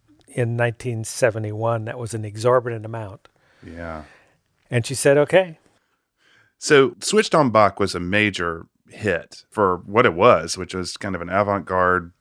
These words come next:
Speaker 2: synth record. Uh, were you aware of that? And why do you think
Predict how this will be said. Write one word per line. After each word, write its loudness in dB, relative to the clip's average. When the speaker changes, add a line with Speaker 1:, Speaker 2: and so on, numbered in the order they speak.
Speaker 2:
synth -6
record. -2
Uh, -20
were 0
you 2
aware 6
of 2
that? 4
And 0
why 0
do -2
you 0
think -2